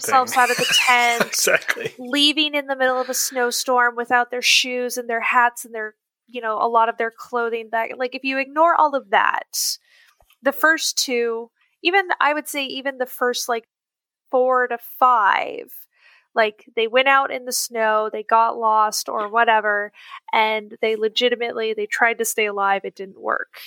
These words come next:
Speaker 1: You know, the first two had the little campfire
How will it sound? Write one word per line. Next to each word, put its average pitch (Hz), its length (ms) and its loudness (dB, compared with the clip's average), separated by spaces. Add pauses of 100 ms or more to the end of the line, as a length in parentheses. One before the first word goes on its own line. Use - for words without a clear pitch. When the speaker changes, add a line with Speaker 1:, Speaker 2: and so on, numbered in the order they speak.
Speaker 1:
You 214 120 -10
know, 214 100 -8
the 214 120 -6
first 220 340 2
two 208 420 2 (520)
had 208 180 2
the 202 80 -6
little 196 200 -4
campfire 190 840 -6